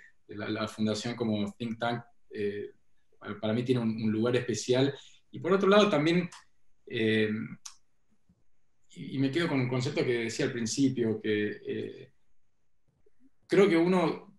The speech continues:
tiene que, eh, desmistificar ciertas cosas, ¿no? Donde, eh, Dios es argentino, pero atiende en Buenos Aires. Creo que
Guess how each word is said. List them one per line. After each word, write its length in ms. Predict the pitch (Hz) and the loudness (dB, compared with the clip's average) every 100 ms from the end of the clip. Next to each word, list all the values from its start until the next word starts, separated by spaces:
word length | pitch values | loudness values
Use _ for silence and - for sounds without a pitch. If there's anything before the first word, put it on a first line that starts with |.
| _ | _
tiene 260 | - 170 170 | 2 2 4
que, 760 | 147 127 123 - 139 120 113 110 | 6 6 6 2 -2 0 0 0
eh, 160 | - - - _ _ | -4 -14 -20 _ _
desmistificar 800 | 123 131 131 131 139 135 160 170 | 0 2 4 2 2 2 2 2
ciertas 440 | - 151 135 123 | 2 2 2 -2
cosas, 400 | - 117 - 101 | 0 -4 -2 -4
¿no? 160 | 104 127 | 0 0
Donde, 760 | 127 104 104 101 98 95 95 - _ _ | 2 2 4 4 4 -2 -4 -12 _ _
eh, 560 | - - - - - - - - - | -12 -10 -10 -12 -14 -16 -20 -20 -2
Dios 220 | 123 131 | 0 2
es 120 | 131 | 0
argentino, 580 | 120 101 110 110 135 135 | -2 0 -2 2 2 2
pero 180 | 110 107 | 2 0
atiende 320 | 101 123 123 | -2 -4 -2
en 60 | 110 | -2
Buenos 320 | 107 104 - | 0 -2 0
Aires. 280 | 120 123 120 | 2 2 2
Creo 200 | 123 113 | 0 2
que 260 | 110 101 | 2 0